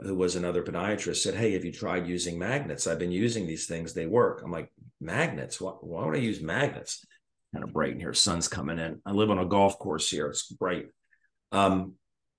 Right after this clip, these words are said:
so I tried the magnets with my mom, and it worked.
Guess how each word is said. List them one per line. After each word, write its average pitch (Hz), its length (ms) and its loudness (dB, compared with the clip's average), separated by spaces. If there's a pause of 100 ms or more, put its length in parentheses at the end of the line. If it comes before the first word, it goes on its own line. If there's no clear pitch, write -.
(1160)
so 131 160 8
I 107 60 8
tried 120 280 6
the 104 80 6
magnets 90 400 2
with 92 80 -4
my 78 60 -2
mom, 78 240 -2
and 80 80 -2
it 67 60 -4
worked. 69 340 -4